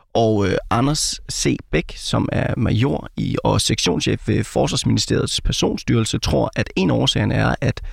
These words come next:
forsvaret begynder at appellere bredere. Og det er altså sket, fordi forsvarets opgaver har ændret sig, så der ikke længere kun er brug for den traditionelle, stærke mandesoldat. Derudover har man også,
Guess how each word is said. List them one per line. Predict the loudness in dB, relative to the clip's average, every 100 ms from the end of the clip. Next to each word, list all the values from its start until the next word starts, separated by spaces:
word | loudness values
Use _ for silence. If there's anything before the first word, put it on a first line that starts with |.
| -14 -8
forsvaret | -2 0 2 0
begynder | 0 0 2
at | 2
appellere | 2 2 0 -2
bredere. | 0 0 2 0 -6 -14 -20 -20 -6
Og | 0 2
det |
er | 2
altså | 0
sket, | -2 0 -2
fordi | -2 0 0 -2
forsvarets | -2 2 2 2 0 0 -2
opgaver | 0 0 0 0 2
har | 0
ændret | 2 2 2
sig, | 2 0
så | 2 0
der | 0 -2
ikke | -4 -2 2
længere | 2 2
kun | 2 0
er | 0
brug | 0 -2
for | 0 0 0
den | 2 0
traditionelle, | 2 0 2 2 2 -2
stærke | -6 -4 -2 0 0 -2
mandesoldat. | 0 2 4 2 0 0 -2 -4 -10 -16 -20 -20 -6 0
Derudover | 2 4 4
har | 4
man | 4
også, | 2 2 0